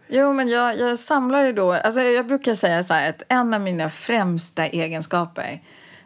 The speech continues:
det är att jag vet var min kunskap börjar och slutar.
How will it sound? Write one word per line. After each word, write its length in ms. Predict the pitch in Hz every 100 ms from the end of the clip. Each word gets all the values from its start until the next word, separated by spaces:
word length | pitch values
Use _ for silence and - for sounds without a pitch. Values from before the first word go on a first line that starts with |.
| -
det 220 | 254 240
är 60 | 185
att 100 | 185
jag 140 | 165
vet 300 | 156 147 -
var 100 | 170
min 260 | 170 139 147
kunskap 500 | 202 180 165 180 -
börjar 500 | 175 180 156 131 131
och 280 | 180 - -
slutar. 880 | - - 254 294 - - 285 311 185